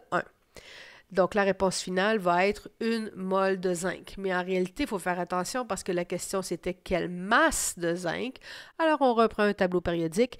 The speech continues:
et on va voir que la masse molaire du zinc, c'est soixante-cinq virgule trente-huit grammes. Donc, ça, c'est la démarche qu'on doit faire quand on a une masse plutôt qu'un nombre de moles.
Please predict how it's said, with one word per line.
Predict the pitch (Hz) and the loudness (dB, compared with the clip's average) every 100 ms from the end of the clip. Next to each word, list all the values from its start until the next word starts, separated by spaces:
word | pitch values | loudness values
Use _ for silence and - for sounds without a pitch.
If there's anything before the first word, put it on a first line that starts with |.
| - - - | -18 -16 2
et | 262 | 4
on | 233 | 6
va | 196 | 4
voir | 175 165 | 2 -2
que | - 185 | 0 0
la | 175 | 2
masse | 170 170 180 | 0 -2 -2
molaire | 170 165 170 | 0 0 -2
du | 165 | -4
zinc, | 165 190 247 247 | -4 -2 -4 -8
c'est | - 214 | -4 -4
soixante-cinq | 214 - 180 185 160 - 170 175 | -2 -4 -2 -4 -6 -4 -4 -2
virgule | 160 170 175 | -2 -2 -2
trente-huit | - 165 - 165 - | -2 -4 -4 -6 -6
grammes. | - - - _ _ _ _ _ _ _ - | -6 -8 -8 _ _ _ _ _ _ _ -16
Donc, | - - | -14 -8
ça, | - 269 | -2 -2
c'est | - - 269 208 | -2 -4 -4 -2
la | 202 | -4
démarche | 175 170 269 - - - - - - _ | -2 0 0 -2 -12 -18 -20 -20 -20 _
qu'on | 190 | -10
doit | 180 165 | -8 -6
faire | 196 196 214 | -4 -4 -4
quand | - 180 | -8 -10
on | 175 175 202 | -10 -8 -8
a | 233 - | -8 -6
une | 208 214 | -6 -6
masse | 185 180 185 - - | -4 -2 -2 -2 -8
plutôt | - 185 190 185 | -12 -10 -8 -4
qu'un | 180 | -4
nombre | 165 180 | -4 -4
de | 160 | -6
moles. | 151 - | -6 -10